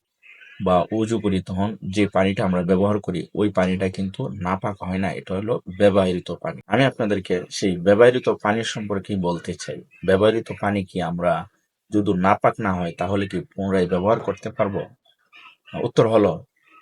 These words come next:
এই ব্যবহৃত পানি পুনরায় আমরা উজু গোসলের জন্য ব্যবহার করতে পারবো না। কিন্তু যদি কোনো নাপাক বস্তু দূর করতে হয় যেগুলো আপনার শরীরে অথবা কাপড়ে লাগে, তাহলে ওই পানিটা দিয়ে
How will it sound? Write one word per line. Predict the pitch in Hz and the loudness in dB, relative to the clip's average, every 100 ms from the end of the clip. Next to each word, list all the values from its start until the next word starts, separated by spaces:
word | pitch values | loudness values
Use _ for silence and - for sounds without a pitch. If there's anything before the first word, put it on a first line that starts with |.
| _ - - _ | _ -20 -20 _
এই | 120 107 | 2 6
ব্যবহৃত | 104 113 131 127 101 | 8 8 8 2 2
পানি | 101 90 87 85 - | 2 2 -2 -8 -16
পুনরায় | - 147 127 117 98 | -2 4 8 8 6
আমরা | 101 113 - | 4 2 2
উজু | 117 107 | -2 0
গোসলের | 101 104 120 113 | -2 -4 -6 -4
জন্য | 104 98 90 120 - _ _ - _ _ - | -2 0 0 -2 -6 _ _ -20 _ _ 4
ব্যবহার | 107 101 95 | 6 8 4
করতে | 92 87 85 | 0 -6 -8
পারবো | 82 82 80 | -8 -8 -8
না। | - - | -12 -10
কিন্তু | - 135 101 87 - | -6 -4 -2 -4 -4
যদি | 101 101 95 85 - - _ | -6 -4 -4 -4 -12 -20 _
কোনো | 101 92 | -4 0
নাপাক | 95 107 131 107 92 | 2 4 2 0 -2
বস্তু | 98 - - 80 147 _ _ _ _ | -6 -6 -10 -10 -10 _ _ _ _
দূর | 90 123 127 | -2 -2 2
করতে | 123 - | -2 0
হয় | 95 92 80 - _ _ - | 0 2 2 -4 _ _ -6
যেগুলো | 92 98 90 85 101 - _ _ _ _ _ | 0 0 0 -4 -8 -12 _ _ _ _ _
আপনার | 87 - 90 | -6 -2 -6
শরীরে | - 113 110 92 82 | -2 -2 0 2 2
অথবা | - 101 87 80 - - | 0 0 0 0 -4 -2
কাপড়ে | 95 95 98 85 | 0 2 2 2
লাগে, | 78 78 101 185 _ - - | 0 2 0 0 _ -20 -4
তাহলে | 95 92 - | 0 0 0
ওই | 127 123 | 0 2
পানিটা | 101 104 113 117 | 2 0 0 0
দিয়ে | 107 104 | 2 0